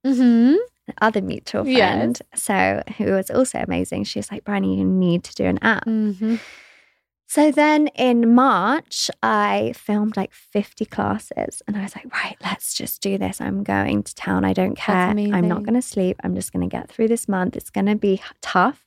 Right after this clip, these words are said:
Speaker 2: but it's gonna
Speaker 1: Mm-hmm.
Speaker 2: pay off."
Speaker 1: Mm-hmm.
Speaker 2: So I had this li-, video library, and then I launched the app last summer.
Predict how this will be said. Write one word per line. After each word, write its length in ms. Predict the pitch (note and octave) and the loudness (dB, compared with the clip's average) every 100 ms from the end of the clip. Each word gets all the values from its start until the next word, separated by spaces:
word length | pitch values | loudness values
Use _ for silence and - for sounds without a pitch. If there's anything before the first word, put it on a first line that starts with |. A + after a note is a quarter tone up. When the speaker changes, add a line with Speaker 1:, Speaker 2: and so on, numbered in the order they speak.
| _ | _
Speaker 2:
but 240 | B3 A#3 F3+ | 0 2 2
it's 140 | A3 | 2
gonna 160 | G#3+ G#3+ | 2 2
Speaker 1:
Mm-hmm. 120 | G#3+ | 0
Speaker 2:
pay 100 | - | -2
off." 140 | - - - | -6 -10 -6
Speaker 1:
Mm-hmm. 560 | A3 F#3+ G#3+ G#3+ G#3+ A3+ - | -4 -2 0 0 0 -4 -8
Speaker 2:
So 120 | - | 0
I 60 | A3+ | 2
had 380 | A3 G#3+ G3+ - | 2 2 0 0
this 500 | G#3+ G#3+ G#3+ - - - | 0 0 -2 -6 -6 -2
li-, 240 | G#3+ A#3 - | 2 0 0
video 280 | A3 G#3+ G#3+ | -2 0 0
library, 400 | A#3 B3 G#3+ G#3 | 2 0 -2 -4
and 220 | - G#3 | -2 0
then 260 | G#3 G#3 A3+ | 2 2 2
I 80 | - | 2
launched 480 | G#3+ G#3+ G#3 - - | 4 4 2 0 -6
the 80 | A3 | -2
app 240 | G3+ - - | 0 -2 -2
last 240 | G3+ G3 | -2 -2
summer. 340 | - F3+ F#3+ | -4 -2 -2